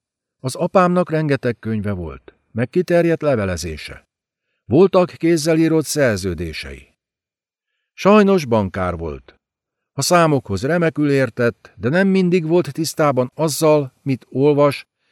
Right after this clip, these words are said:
és azt, hogyan értelmezze a földet illetően. Karl képes volt erre, és meg is tette. Átadta az anyagot nekem,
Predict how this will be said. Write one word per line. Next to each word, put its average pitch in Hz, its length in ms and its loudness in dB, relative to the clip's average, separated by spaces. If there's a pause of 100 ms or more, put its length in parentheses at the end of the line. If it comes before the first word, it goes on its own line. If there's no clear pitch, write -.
(120)
és 120 340 -2
azt, 185 260 0
hogyan 180 300 2
értelmezze 156 720 0
a 101 80 -2
földet 151 420 0
illetően. 90 720 -4 (600)
Karl 160 360 0 (200)
képes 120 420 -2
volt 104 340 -2
erre, 147 560 -2
és 151 220 -8
meg 156 160 -4
is 156 160 -2
tette. - 480 -6 (800)
Átadta 185 500 4
az 147 120 2
anyagot 139 480 -2
nekem, 143 480 -2